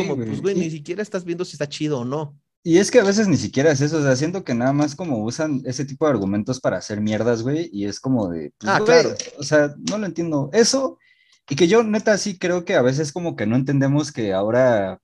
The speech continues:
Speaker 2: pues, el consumo capitalista de las cosas ñoñas ya no nos está
Speaker 1: Ujú.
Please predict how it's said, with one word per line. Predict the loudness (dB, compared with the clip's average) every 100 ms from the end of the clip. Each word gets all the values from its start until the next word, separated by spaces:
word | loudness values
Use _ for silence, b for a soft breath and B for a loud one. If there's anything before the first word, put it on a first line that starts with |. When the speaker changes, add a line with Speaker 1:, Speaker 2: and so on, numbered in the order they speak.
| _ _ _
Speaker 2:
pues, | -10 -6
el | -6 -2
consumo | -2 0 2 4 2
capitalista | 0 -8 -6 -2 -2 0 0
de | 0
las | -2 -6
cosas | -4 0
ñoñas | 0 2 2 2
ya | 2 0
no | 2
nos | 0 -4
está | -10 -6 -2 0 0 -4 _
Speaker 1:
Ujú. | -2 0